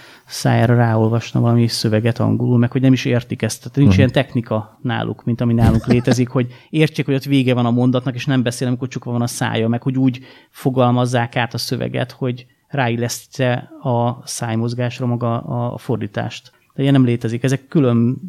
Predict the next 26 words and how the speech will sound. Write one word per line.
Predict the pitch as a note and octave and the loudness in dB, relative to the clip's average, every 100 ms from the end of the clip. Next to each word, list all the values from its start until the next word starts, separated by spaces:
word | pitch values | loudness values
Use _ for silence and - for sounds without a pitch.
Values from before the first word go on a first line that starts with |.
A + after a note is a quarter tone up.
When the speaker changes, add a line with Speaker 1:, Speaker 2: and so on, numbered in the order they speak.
| F#3 | -10
Speaker 1:
ö, | D#3 C#3 C3+ | -6 -6 -6
szakmák | - A#2+ A#2+ A2+ | -6 -6 -4 -4
itthon | B2 - B2+ | -4 -2 0
is. | D3 E3 - _ - - - | 2 0 -8 _ -20 -14 -4
Meg | C3 | 2
ugyanígy | B2 B2 A#2 | 4 4 4
a, | A2+ A2+ | 2 0
a | - | -4
stúdiófelvétel, | - C3 B2 A#2+ A#2+ A2+ A#2 A#2 | -2 2 4 2 0 0 0 -2
aki | A2+ A#2 | -2 -4
csinált | - A2+ A2+ A#2+ | 2 4 4 2
ilyet, | A#2 | 0
mit | A#2+ | -2
csináltunk, | - A#2+ A2+ A2+ - - | 0 2 2 0 0 -2
ugye | - - | -2 -2
én | - - | -2 -2
a | B1+ B1+ - - C#3 | -4 -4 -6 -6 -4
játékiparból | B2 A#2+ A#2+ B2 B2 A#2+ A#2+ A#2+ | -2 -2 -2 -6 -4 -2 0 0
jövök, | A#2+ B2 | -2 -4
ott, | B2 - | -6 -6
ott, | B2 - | -8 -8
ott | B2 | -6
kellett | B2+ A#2+ - | 0 0 0
ilyeneket | A#2 A2+ A2+ | 0 0 -4
csinálni. | - E3+ F3 F3+ F3 - - - - _ _ _ - _ | 0 2 4 2 0 -10 -18 -18 -20 _ _ _ -16 _
Ö, | C#3+ C#3 C3+ | 2 6 4